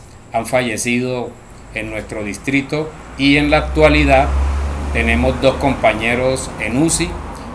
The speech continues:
y una docente que está hospitalizada por la misma razón. Entonces, eh, pues, conociendo ese panorama, considero que la decisión ha sido la mejor.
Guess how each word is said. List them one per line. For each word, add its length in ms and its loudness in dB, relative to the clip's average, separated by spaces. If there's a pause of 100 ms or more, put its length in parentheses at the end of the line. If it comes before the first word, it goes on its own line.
y 140 -2
una 560 0 (100)
docente 760 -2 (180)
que 420 -6
está 220 -4
hospitalizada 880 -2 (340)
por 140 -6
la 140 -2
misma 340 -2
razón. 400 -2 (540)
Entonces, 760 -2
eh, 480 -4 (680)
pues, 220 -8
conociendo 600 0
ese 140 4
panorama, 580 2
considero 640 -4
que 120 -4
la 100 -2
decisión 680 -6
ha 100 -4
sido 560 -4
la 220 -2
mejor. 340 -6